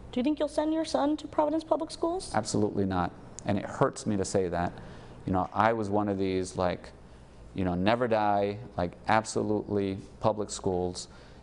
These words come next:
Speaker 2: Um, and my wife and I have had this conversation. It's difficult for both of us to have reached that conclusion. Um, but the reality is that, um, while most teachers, in fact, like, you know, a,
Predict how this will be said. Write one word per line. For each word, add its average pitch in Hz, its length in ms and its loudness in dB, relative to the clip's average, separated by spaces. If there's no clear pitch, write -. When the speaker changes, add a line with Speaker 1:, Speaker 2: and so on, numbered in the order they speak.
Speaker 2:
Um, 92 320 0
and 95 100 -2
my 95 100 4
wife 113 260 2
and 101 80 -4
I 95 100 -2
have 90 140 -4
had 98 200 2
this 98 120 -4
conversation. 104 800 -2
It's - 180 -4
difficult 139 460 0
for 98 140 0
both 110 240 2
of 82 100 -4
us 85 220 -2
to 101 120 0
have 90 120 -2
reached 98 260 -2
that 92 180 0
conclusion. 110 580 -2
Um, 92 380 2
but 104 120 2
the 107 80 0
reality 117 480 2
is 95 140 -2
that, 92 320 0
um, 90 340 2
while 92 600 4
most 113 480 0
teachers, 85 580 -4
in 92 80 0
fact, 98 380 0
like, 90 360 -2
you 95 100 -2
know, 85 200 -2
a, 87 380 0